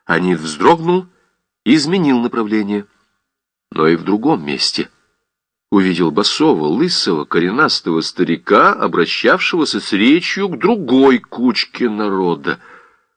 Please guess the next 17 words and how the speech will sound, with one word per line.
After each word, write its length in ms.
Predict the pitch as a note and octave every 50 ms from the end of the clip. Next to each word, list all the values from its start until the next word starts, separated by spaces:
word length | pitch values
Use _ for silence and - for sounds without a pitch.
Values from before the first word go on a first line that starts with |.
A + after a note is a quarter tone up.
| _ _ _ _ -
Анит 460 | - - D#2 E2+ E2+ F2+ E2+ F2 D#2
заколебался, 1080 | D2+ E2 - - D#2+ D2+ D#2 C#2+ C2 D2 D2+ D2+ E2 F#2 G#2+ A#2+ - - - D3+ D3+ - _ _ _ _ _ _ _ _
остановился 840 | - - - - - - F#2 F2 F2 E2 E2 F2+ F#2+ F#2 - - A#2
в 20 | A2+
нерешительности, 920 | A#2+ B2+ B2 C3 - - D3 C#3 - C#3 C#3 C#3+ C#3+ - - - D3 C#3+ - - - - -
обернулся 680 | - C3 C#3 D#3+ D3 C3 C3 B2+ B2+ A#2+ - - B2+
к 100 | B2 -
Ликону. 720 | B2 C3 C3+ - - G2+ G2 G2 G2 F#2+ F#2 F#2 E2+ E2+ - - - _ _ _ _ _ _ _ _ _ _
"Что 760 | - - - - - - - - - _ - - A2+ A2 G2
ж, 340 | F#2 - - - - - - _ _ _ _ _ _ _ _ _ _ _ _ _ _ -
посмотрим 840 | - D#2 E2 - - A2 G#2 G2+ G#2 G#2 - - A#2+ C3 C#3 C3+ - -
и 160 | C3 D#3 E3
мы 220 | E3+ E3 D#3 C#3+
его 720 | C3+ B2+ B2 A#2+ A#2 A2+ G#2+ G2 G#2 B2 B2 A2+ A2 G#2 F#2
знаменитое 960 | E2+ D#2+ F2+ G2+ A2 A2+ A#2 A#2 A#2 A#2 A2+ G2+ F2+ - - F#2+ F#2 F2+ F2+
повивальное 1000 | F2 - G2 G2 F#2+ G2 G2 F#2+ F#2 G2 F#2+ F2+ F2 F2 F2+ F2+ F2+ F#2 F#2 F2+
искусство". 1080 | F2 F2 - - _ - - G2 F#2+ F2+ - - - - - - - E2 E2 D2+ -